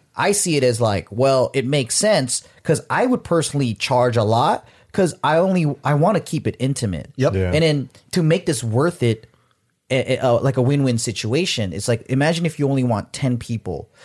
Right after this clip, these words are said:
Speaker 1: so you could talk to every single person and give them that respect, right? So how do you balance that? A-, and it's like, she, he's also giving twenty free giveaway V I P passes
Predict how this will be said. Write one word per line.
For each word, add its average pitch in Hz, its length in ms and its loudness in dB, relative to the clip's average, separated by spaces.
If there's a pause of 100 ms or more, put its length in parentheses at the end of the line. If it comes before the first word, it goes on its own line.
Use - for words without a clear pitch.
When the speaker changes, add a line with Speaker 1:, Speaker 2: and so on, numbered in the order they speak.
Speaker 1:
so - 140 -4
you 123 60 -2
could 127 140 -4
talk 120 220 -4
to - 160 -2
every 143 200 0
single 139 320 -4
person 120 360 -2
and 98 100 0
give 113 180 0
them 120 140 2
that 95 200 -2
respect, - 580 -6
right? 90 340 -8 (260)
So - 320 -2 (180)
how 165 360 0
do 165 120 -2
you 143 500 0 (100)
balance 131 560 0
that? 85 300 -4 (340)
A-, 123 280 0
and 120 120 2
it's 123 160 -2
like, 120 160 0
she, 139 140 -4
he's 151 220 0
also 170 380 2
giving 117 340 0
twenty 139 680 -2
free 165 480 -2
giveaway 113 640 0
V 113 260 0
I 95 140 -2
P 120 240 -10
passes 165 640 -4